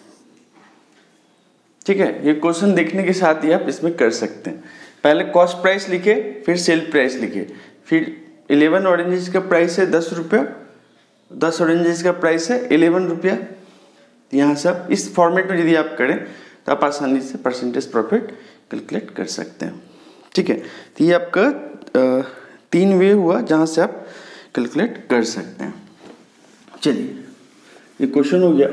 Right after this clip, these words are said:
और एक question हम देखते हैं। अ, इस तरह question हम पिछले class में भी चर्चा कर रहे थे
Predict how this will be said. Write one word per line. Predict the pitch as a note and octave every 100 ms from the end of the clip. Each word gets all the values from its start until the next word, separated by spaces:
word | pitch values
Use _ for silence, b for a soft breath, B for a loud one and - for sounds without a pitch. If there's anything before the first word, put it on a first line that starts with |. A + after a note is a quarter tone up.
| -
और | - E3+
एक | G3+
question | G#3 G3 G3+
हम | G3+ G3 C3+
देखते | D3+ - -
हैं। | F3 A#2+ E2+ - - B B B B B B B B _ _ _ - - _ - - - - - - - - _ _ - - _ _ _ _ _ _ _ B B B B B B B B B B B - -
अ, | C3 B2
इस | E2+ E3 -
तरह | F3+
question | F3+ F3 F#3
हम | F3+ E3+
पिछले | E3 E3
class | D#3 E3 E3+
में | F3
भी | F3
चर्चा | E3+ D#3 F3 E3+
कर | E3 D3+
रहे | C3+
थे | A2